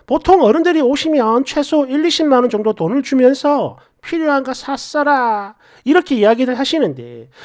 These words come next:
이 집안은 셋이나 갔으니까 최소 한 이십만 원 정도는 줬겠죠? 그래요. 뭐 한 이십만 원 줬다면 뭐 거기서 "음식이 부족하다, 좀 더 달라." 이런 말을 할 수도 있다고는 봐요. 물론 나는 그렇게 한다 해도 절대 말 안 하겠지만.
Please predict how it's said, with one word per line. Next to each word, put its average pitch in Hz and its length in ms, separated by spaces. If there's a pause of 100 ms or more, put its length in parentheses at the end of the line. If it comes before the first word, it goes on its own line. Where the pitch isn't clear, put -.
(140)
이 254 80
집안은 269 420
셋이나 294 500
갔으니까 233 920 (100)
최소 311 320
한 277 200
이십만 285 440
원 269 80
정도는 233 380
줬겠죠? 285 640 (480)
그래요. 208 480 (220)
뭐 294 120
한 277 220
이십만 294 400
원 294 80
줬다면 220 1080
뭐 208 180
거기서 262 340
"음식이 220 320
부족하다, 220 720
좀 269 180
더 277 80
달라." 240 400
이런 262 200
말을 247 200
할 330 140
수도 - 240
있다고는 302 440
봐요. 190 380 (240)
물론 196 460
나는 247 260
그렇게 277 300
한다 277 320
해도 254 180
절대 349 460
말 202 180
안 208 100
하겠지만. 196 840